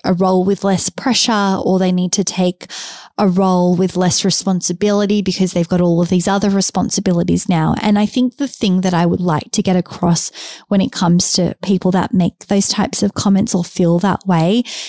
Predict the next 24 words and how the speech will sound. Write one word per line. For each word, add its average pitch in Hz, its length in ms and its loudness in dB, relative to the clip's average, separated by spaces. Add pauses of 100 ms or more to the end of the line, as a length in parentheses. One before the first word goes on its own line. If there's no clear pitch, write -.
(200)
is 226 260 0
that, 214 300 0 (240)
you 220 120 2
know, 196 300 2 (840)
you 240 580 2
are 180 480 0 (380)
as 208 180 0
capable 185 560 2
of 170 140 0
doing 175 460 2 (220)
whatever 196 500 0
it - 120 -4
is 185 140 0
that - 120 -4
you 185 140 2
want 170 300 0
to, 233 280 0 (540)
pre-kids 254 680 0
or 190 80 0
post-kids. - 880 -2 (240)
You 208 100 0
know, 208 80 4
your 208 180 0
capability 190 1200 0